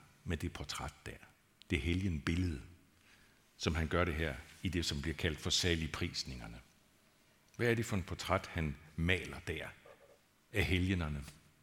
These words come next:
Ja, han siger, "En helgen er fattig i ånden," siger han. Det vil sige, han eller hun står ikke med en glorie og lyser ud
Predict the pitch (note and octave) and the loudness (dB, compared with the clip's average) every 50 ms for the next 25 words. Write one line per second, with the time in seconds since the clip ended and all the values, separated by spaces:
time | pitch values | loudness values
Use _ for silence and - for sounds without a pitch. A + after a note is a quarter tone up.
0 | _ _ _ _ _ - - - - - - - - - - - - - - - | _ _ _ _ _ -20 -20 -20 -20 -20 -20 -20 -20 -18 -18 -20 -20 -20 -20 -20
1 | - - - - - - _ - G#2 B2 C#3 C#3 - E3 F3 E3 D3+ C3+ D3 D#3 | -20 -20 -20 -20 -20 -8 _ 2 4 4 6 6 8 8 8 10 10 10 10 10
2 | F3+ F#3+ F3 D3 A#2+ G2 - - A2+ C3 C#3+ C#3 A2 F2 D#2+ F#2 G2+ F2 E2+ D2 | 10 8 8 6 6 6 6 4 4 4 4 4 2 4 4 2 2 0 -4 -6
3 | C#2 C2+ - - - - - C#2+ C#2 C#2 C#2 - - - - - - - _ _ | -6 -8 -12 -14 -12 -10 -8 -6 -6 -8 -10 -12 -18 -20 -20 -20 -20 -20 _ _
4 | _ _ _ _ _ _ _ _ _ - - - - - - - - - - - | _ _ _ _ _ _ _ _ _ -20 -20 -20 -20 -20 -20 -20 -20 -20 -20 -20
5 | - - - - - - - - - E3 D#3 - E3 C#3+ B2 C#3 D#3+ F3+ F3 - | -20 -20 -20 -20 -20 -12 -4 -2 0 2 4 6 8 10 10 10 10 8 6 4
6 | - C#3+ B2+ A#2+ A2 A#2+ C#3 D#3 E3 E3 D3 - - - - - - C#3+ D3 C3+ | 4 4 6 6 8 8 8 8 6 4 0 -4 -8 -8 0 6 8 10 10 10
7 | A2 C3+ F#3 G3+ C4 G#3 D#3 A2+ F#2+ - B2 C3 C3 B2+ A2 B2 A#2 - - C3 | 10 10 8 8 8 6 6 4 0 2 4 6 6 6 6 6 4 6 6 6
8 | C#3+ A2+ F#2+ E2+ D#2+ D2 C2+ C#2+ - - - - A2+ G#2+ F#2 G#2+ D3 C#3+ - - | 6 6 4 2 0 0 -2 -4 -10 -4 2 4 4 4 4 4 2 2 2 0
9 | - G2 E2 C#2 - - - - - - - - - - - - - - _ _ | 2 2 2 0 -2 -8 -16 -20 -20 -20 -20 -20 -20 -20 -20 -20 -20 -20 _ _
10 | _ _ _ _ - _ _ _ _ _ - A#2+ A#2+ C3+ C3 | _ _ _ _ -20 _ _ _ _ _ 6 8 10 10 10